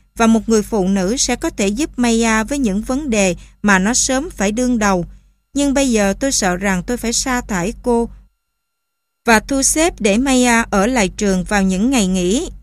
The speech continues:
Cô Minton cúi đầu. "Vâng," cô nói, "tôi biết điều đó sẽ xảy ra." Ông Murray đẩy ghế về phía sau.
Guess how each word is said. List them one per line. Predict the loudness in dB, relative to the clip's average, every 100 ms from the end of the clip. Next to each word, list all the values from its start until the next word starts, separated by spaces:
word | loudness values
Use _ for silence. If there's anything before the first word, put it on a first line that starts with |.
| -20 _ _ _ _ _
Cô | 0
Minton | 4 2 2 2 2
cúi | 0 -2 -2 -2
đầu. | 0 0 -2 -6 -14 _ _ _ _
"Vâng," | 0 4 4 2 -4 -20 _ _ -4
cô | 0 2
nói, | 2 0 -2 -6 -16 _ _ _ _ 2
"tôi | 2
biết | 4 0 0
điều | 0 2
đó | 0 0 0
sẽ | -2 -2
xảy | 0 -2
ra." | 0 2 2 -2 -8 -20 _ _ _ _ _ _ _ _ _ _ _ _ _
Ông | 4 6
Murray | 6 4 4 2
đẩy | 2 0 0 2
ghế | 4 4 2
về | 0 0
phía | 0 -2
sau. | 0 2 4 2